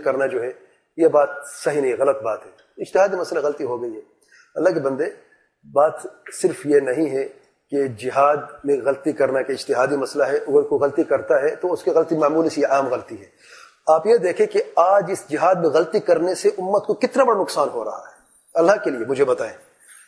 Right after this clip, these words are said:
اس میں اجتہادی غلطی ہے یا عام غلطی ہے؟ جن لوگوں نے جہاد میں غلطی کی ہے اور ان لوگوں نے جوانوں کو اکسایا ہے حکمرانوں کے خلاف اور یہ کہا کہ جہاد ہے تمہارا، تمہارے پاس آؤ، ہم تمہیں جہاد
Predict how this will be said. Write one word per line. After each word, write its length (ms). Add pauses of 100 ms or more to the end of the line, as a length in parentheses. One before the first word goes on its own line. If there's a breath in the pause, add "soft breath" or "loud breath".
اس 120
میں 80
اجتہادی 440
غلطی 280
ہے 40
یا 160
عام 260
غلطی 280
ہے؟ 60 (1400)
جن 300
لوگوں 280
نے 120 (840)
جہاد 300
میں 240
غلطی 300
کی 200
ہے 60 (800)
اور 500 (440)
ان 140
لوگوں 240
نے 80 (340)
جوانوں 420
کو 160
اکسایا 480
ہے 60 (960)
حکمرانوں 360
کے 100
خلاف 300
اور 760
یہ 60
کہا 220
کہ 180
جہاد 540
ہے 120
تمہارا، 360
تمہارے 360
پاس 280
آؤ، 160
ہم 260
تمہیں 420
جہاد 240